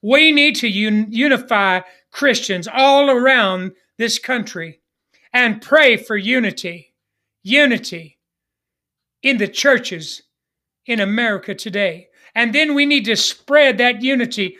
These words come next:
throughout the world, in the world Christian community. Amen. I should get a, I, I should get a resounding amen throughout this broadcast.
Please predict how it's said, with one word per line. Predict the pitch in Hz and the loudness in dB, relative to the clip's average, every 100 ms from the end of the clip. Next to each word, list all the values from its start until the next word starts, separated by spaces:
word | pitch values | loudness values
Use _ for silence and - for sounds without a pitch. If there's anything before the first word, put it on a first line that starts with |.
| _ | _
throughout | - 262 254 294 277 | -4 0 4 2 0
the | 233 | -4
world, | 220 233 311 285 190 165 175 196 _ _ _ _ _ _ _ _ _ _ _ _ _ | -2 2 4 6 4 0 -8 -20 _ _ _ _ _ _ _ _ _ _ _ _ _
in | 269 | -4
the | 220 - 269 185 - - | -2 -4 -8 -16 -16 0
world | 269 254 202 - | 4 4 2 -4
Christian | 262 - - 220 | -4 -4 -4 -6
community. | - 214 240 214 170 196 | -4 -2 -2 -2 -8 -14
Amen. | 226 254 247 254 269 262 - _ _ _ | -4 -2 0 0 0 -4 -18 _ _ _
I | 262 | -2
should | 262 262 | -2 -2
get | 214 269 | 0 2
a, | 220 | 2
I, | 202 180 277 262 254 240 262 285 285 294 | 0 0 2 2 0 0 0 0 2 0
I | |
should | 302 269 214 | 0 -2 -2
get | 285 | -2
a | 226 | 0
resounding | 214 - - 311 302 220 202 220 | -2 -4 0 2 4 2 -2 0
amen | 285 285 254 285 277 196 190 _ _ _ _ - | 2 2 2 4 4 2 -2 _ _ _ _ -10
throughout | 240 247 262 196 196 208 _ _ _ _ _ _ _ _ 247 | -2 0 0 -2 -10 -20 _ _ _ _ _ _ _ _ -8
this | 240 | -8
broadcast. | - 240 233 214 - 180 160 - - | -6 -4 -2 -4 -10 -12 -12 -20 -20